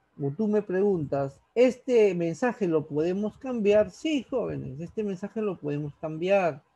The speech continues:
Podemos colocar un mensaje propio. Nosotros podemos acá escribir un mensaje. Lo vamos a hacer. Vamos a hacer clic acá y nuevamente me voy a validación.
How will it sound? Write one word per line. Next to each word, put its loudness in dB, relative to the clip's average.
Podemos -4
colocar -2
un -2
mensaje -6
propio. -2
Nosotros -4
podemos -6
acá -4
escribir -4
un -6
mensaje. -12
Lo -4
vamos 0
a 0
hacer. 0
Vamos -2
a 0
hacer -4
clic 0
acá 4
y -8
nuevamente -4
me -4
voy 0
a 0
validación. -4